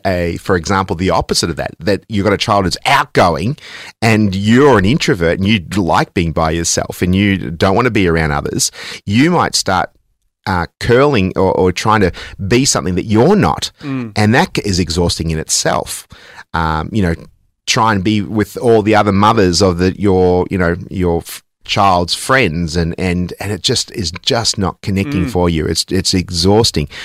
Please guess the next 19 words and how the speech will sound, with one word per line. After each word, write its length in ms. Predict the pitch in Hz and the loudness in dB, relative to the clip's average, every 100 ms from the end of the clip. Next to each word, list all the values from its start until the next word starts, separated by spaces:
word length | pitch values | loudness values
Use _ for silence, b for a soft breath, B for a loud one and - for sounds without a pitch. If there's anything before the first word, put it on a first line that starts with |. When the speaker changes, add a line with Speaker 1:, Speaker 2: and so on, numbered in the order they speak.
| B | B
Speaker 1:
So 140 | B 151 | B 0
you 160 | 165 | 2
actually 460 | 185 - - 202 156 | 2 0 -2 0 0
have 280 | 113 110 - | 0 0 -2
to 280 | - 113 98 - | 0 2 2 -2
acknowledge 600 | 95 110 143 170 147 - | -2 0 2 0 -2 -2
yourself. 840 | 113 101 95 87 - 80 - - | 0 2 2 2 0 -2 -4 -4
Where 260 | 104 110 127 | 0 2 2
do 120 | 107 | 2
you 200 | 95 117 | 2 2
fit 280 | - 101 - | 0 -4 -4
into 160 | 85 | -4
the 100 | 80 | -2
scale 440 | 82 - 76 58 107 | -4 -2 -2 -2 -2
of 140 | 92 | 0
what 220 | 95 - | 0 0
your 240 | 104 104 123 | 2 2 2
personality 640 | - 92 - 73 73 71 - | 0 -2 -2 -4 -4 -6 -6
is? 400 | - 85 - | -4 -2 -2